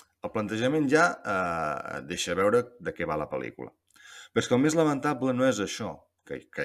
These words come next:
ja és dia. O sigui, el més lamentable és que la noia decideix entrar en el joc i, i s'ho pren com un, un mètode de seducció. A més a més, hi ha moments en què se sent afalagada per ser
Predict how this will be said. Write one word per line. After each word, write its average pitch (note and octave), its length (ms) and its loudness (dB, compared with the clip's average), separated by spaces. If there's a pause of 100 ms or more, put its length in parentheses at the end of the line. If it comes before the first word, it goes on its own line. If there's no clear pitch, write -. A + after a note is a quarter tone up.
ja C#2 160 -2
és - 80 -10
dia. F2 320 -4
O - 480 -20
sigui, - 160 -10
el G2 80 -4
més D#3 160 -2
lamentable C#3 480 -2
és - 80 -8
que F#2+ 160 -4
la F2+ 160 -2
noia A#2 380 -2 (100)
decideix G2+ 560 -2 (160)
entrar D#2+ 320 -4
en C3+ 80 -2
el A#2 160 -2
joc B2 320 -4 (560)
i, A2 300 0
i - 20 0
s'ho G#2+ 240 -2
pren D#3+ 160 6
com A2+ 240 0
un, C#3 160 -2
un A2+ 160 -4
mètode C3 320 0
de A#2+ 80 4
seducció. - 560 -6
A F2+ 80 -6
més A#2 160 -2
a D#3 80 2
més, F3 240 -4
hi G#2+ 160 -4
ha A#2+ 80 0
moments C#3+ 240 -2
en B2 160 -4
què - 80 -10
se F2+ 80 -12
sent D3+ 320 -6
afalagada A2 760 -4 (500)
per G2+ 160 -4
ser A#2+ 160 2